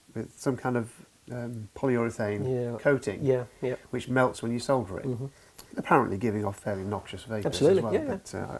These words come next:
Speaker 1: I, I've inhaled lots of that. Um,
Speaker 2: That's good.
Speaker 1: so you, you, you, you basically got a socket poking through the board, you wrap the wire around a pin of the socket,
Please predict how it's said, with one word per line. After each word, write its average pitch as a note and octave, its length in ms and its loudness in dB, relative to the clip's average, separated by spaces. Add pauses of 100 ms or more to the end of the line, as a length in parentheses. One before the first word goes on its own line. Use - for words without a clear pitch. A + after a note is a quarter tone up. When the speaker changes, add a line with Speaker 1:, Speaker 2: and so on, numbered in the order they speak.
Speaker 1:
I, G#2+ 40 -8
I've G2+ 100 2
inhaled G2+ 400 0
lots F#2+ 240 -8
of F2+ 80 -10
that. F#2 240 -8 (720)
Um, B2+ 340 8
Speaker 2:
That's A#2 180 -2
good. G2+ 220 -8 (1120)
Speaker 1:
so - 140 2
you, B2+ 180 6
you, A#2+ 440 0
you, A2+ 300 -4
you A#2+ 80 -2
basically A#2+ 360 6
got A2+ 140 6
a G#2+ 40 4
socket - 540 4
poking A2+ 260 2
through A2 180 -4
the G#2+ 100 -4
board, B2 400 6
you G#2+ 140 -2
wrap A#2 220 2
the A#2+ 80 -2
wire A2 320 2
around A2 300 -2
a - 20 -10
pin B2+ 220 2
of G#2 60 0
the G2+ 80 -4
socket, G#2+ 460 0